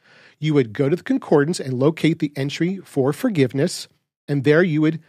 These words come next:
see all the occurrences of that word. Then you would select whichever verse you want to read, let's say Hebrews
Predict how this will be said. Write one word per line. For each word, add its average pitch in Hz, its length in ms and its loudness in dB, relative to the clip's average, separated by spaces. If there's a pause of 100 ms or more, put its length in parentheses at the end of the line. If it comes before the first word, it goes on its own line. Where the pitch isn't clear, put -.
see 143 340 0 (140)
all 143 180 2
the 185 80 2
occurrences 151 640 -2 (200)
of 101 180 -12
that 151 200 -4
word. 220 340 -2 (680)
Then 175 120 4
you 226 80 2
would 254 100 0
select 156 440 0
whichever 127 320 -2
verse 131 400 -4
you 127 160 -6
want 110 220 -8
to 123 120 -10
read, 196 400 -2 (220)
let's 131 240 -6
say 131 160 0
Hebrews 120 520 -2